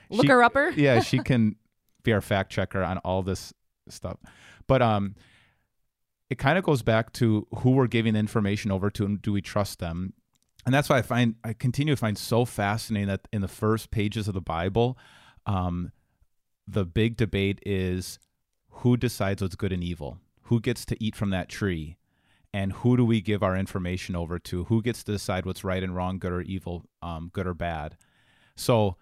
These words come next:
Speaker 2: that's kind of the bigger question, isn't it? It, you know, I think we'd give our information over to somebody we trust, like, you know, "Hey, here's my contact information. Call me sometime," if we trust them. But then h-, how much are we willing to give over? And then what's the trade-off? And do we trust them? And that's kind of the big thing.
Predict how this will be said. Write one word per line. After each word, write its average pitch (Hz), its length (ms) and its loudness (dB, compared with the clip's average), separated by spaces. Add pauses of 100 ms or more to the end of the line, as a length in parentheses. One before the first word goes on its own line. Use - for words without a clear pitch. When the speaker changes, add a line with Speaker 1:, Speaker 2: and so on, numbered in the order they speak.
(300)
Speaker 2:
that's 165 240 2
kind 139 160 2
of 110 60 2
the 104 80 0
bigger 123 240 2
question, 95 340 -4
isn't 107 220 -2
it? 131 180 -4
It, 120 140 -4
you 135 60 2
know, 110 160 4
I 120 120 2
think 190 180 0
we'd 127 160 2
give 131 140 4
our 113 100 4
information 110 480 2
over 101 260 2
to - 140 -12
somebody 101 300 -2
we 87 120 -6
trust, - 580 0 (180)
like, 101 180 -6 (420)
you 113 80 -2
know, 101 200 -4 (140)
"Hey, 151 220 0
here's 127 200 2
my 127 120 2
contact 135 440 -2
information. 98 480 -4
Call 127 200 2
me 120 100 2
sometime," 92 380 -4
if 82 60 -8
we 98 60 -6
trust - 380 -2
them. 92 260 -6 (540)
But 117 160 0
then 113 400 2
h-, - 240 -4
how 127 140 2
much 139 240 0
are 131 40 0
we 120 120 2
willing 113 260 0
to 110 80 -4
give 104 180 -2
over? 107 360 -2 (160)
And 98 240 -4
then 95 140 -4
what's 104 220 -2
the 127 80 -4
trade-off? 95 580 -2
And 98 180 -4
do 101 100 -6
we 92 80 -8
trust - 380 -14
them? 76 300 -14 (100)
And 90 100 -10
that's 87 220 -8
kind 87 180 -6
of 82 40 -6
the 82 60 -8
big 78 200 -10
thing. 78 220 -10